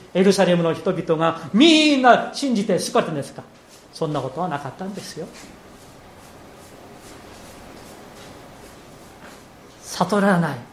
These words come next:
悟れなかった。残念ながら、もう神なるイエス様が語られた御言葉なのに、悟らなかったから、悪いものは来て、その人の心に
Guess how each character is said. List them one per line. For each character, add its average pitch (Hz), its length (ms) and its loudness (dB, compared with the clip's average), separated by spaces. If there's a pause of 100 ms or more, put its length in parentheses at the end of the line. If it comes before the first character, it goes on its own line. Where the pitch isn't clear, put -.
(320)
悟 - 360 -4
れ 175 120 2
な 165 100 -2
か 165 120 -6
っ 160 40 -6 (180)
た。 - 80 -18 (1700)
残 156 180 2
念 147 140 -2
な 160 100 -4
が 190 100 -2
ら、 208 220 -4 (1080)
も 269 360 2
う - 0 -
神 294 400 0
な 285 160 0
る 277 160 -2
イ 254 60 -2
エ 294 120 -2
ス 285 80 -8
様 220 180 0
が 175 120 -4
語 233 160 0
ら 233 120 2
れ 214 120 0
た 190 160 -2
御 151 100 -6
言 156 280 -2
葉 143 80 -6
な 135 120 -10
の 131 120 -12
に、 135 160 -10 (920)
悟 - 220 -14
ら 135 100 -8
な 139 100 -6
か 170 100 -6
っ 165 40 -6
た 165 100 -6
か 127 120 -14
ら、 - 100 -16 (760)
悪 156 260 2
い 151 40 -2
も 147 140 -4
の 170 80 -2
は 156 100 0
来 - 120 -10
て、 208 260 -4 (920)
そ - 120 -6
の 160 120 2
人 185 160 0
の 165 60 0
心 202 360 4
に 208 300 -2